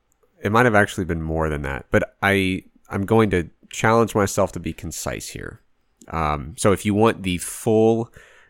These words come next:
every thought I've ever had on the topic, it is in writing and accessible for free anytime. Uh, but to answer this question, so we're talking about metabolic adaptation. Um,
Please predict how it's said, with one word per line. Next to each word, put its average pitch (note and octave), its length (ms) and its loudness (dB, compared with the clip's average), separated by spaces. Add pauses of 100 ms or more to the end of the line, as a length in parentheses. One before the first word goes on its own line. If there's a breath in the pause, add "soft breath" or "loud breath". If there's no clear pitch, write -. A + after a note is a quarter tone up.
(140 soft breath)
every A2+ 300 4
thought G#2 280 4
I've G2 160 6
ever F2+ 200 4
had A#2 300 4
on B2 100 2
the B2+ 80 0
topic, A#2+ 500 0
it G2 140 0
is F#2 140 0
in G2+ 160 0
writing F#2 460 2
and D#2 120 -4
accessible F2+ 680 -2
for - 280 -6
free G#2+ 380 -2
anytime. E2 520 -4 (800 soft breath)
Uh, F2+ 220 4
but F#2+ 160 -2
to G2 120 -4
answer D3 220 0
this A#2+ 180 -2
question, - 720 -4 (920)
so - 160 0
we're F#2 120 -2
talking B2+ 320 2
about A#2 200 4
metabolic F2+ 460 2
adaptation. G#2 920 -2 (680 loud breath)
Um, D#2+ 540 -4